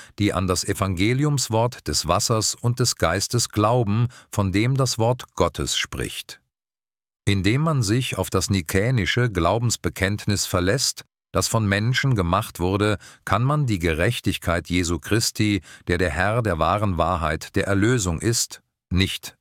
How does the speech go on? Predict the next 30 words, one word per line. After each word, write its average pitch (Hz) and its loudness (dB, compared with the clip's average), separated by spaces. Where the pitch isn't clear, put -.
erlangen. 98 -2
Ich 104 0
sage 113 0
euch 104 -2
allen 117 2
dies 110 0
in 98 -2
der 85 0
Gewissheit, 85 0
dass 82 0
der 87 0
Segen 123 0
der 101 0
Erlösung, 107 2
den 85 0
Gott 110 -2
gibt, 113 -2
durch 95 0
den 110 0
Glauben 92 0
kommt, 101 -2
der 98 0
an 98 0
das 95 0
Evangeliumswort 107 0
des 76 -2
Wassers 80 -2
und - -4
des 120 -2
Geistes - -4